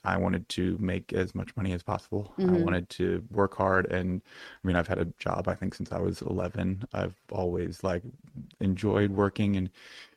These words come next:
Speaker 1: enjoyed the, the freedom it provided me to do kind of what I wanted when I wanted to.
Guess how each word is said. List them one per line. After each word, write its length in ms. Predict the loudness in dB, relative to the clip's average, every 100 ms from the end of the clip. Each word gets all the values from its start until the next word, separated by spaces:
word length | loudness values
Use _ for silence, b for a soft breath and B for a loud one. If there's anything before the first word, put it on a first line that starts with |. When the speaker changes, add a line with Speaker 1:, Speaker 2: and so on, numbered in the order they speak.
| -2
Speaker 1:
enjoyed 480 | 0 2 4 4 4
the, 260 | 4 4
the 100 | 0
freedom 320 | -2 0 2
it 100 | 0
provided 340 | 0 0 2 0
me 160 | -2
to 80 | -2
do 260 | 0 0 0
kind 180 | 0 -2
of 120 | 0
what 160 | 2
I 100 | 4
wanted 640 | 2 2 0 0 -2 -6 -8
when 160 | -2 0
I 180 | 0 -2
wanted 400 | -2 -2 -2 -2
to. 320 | 2 2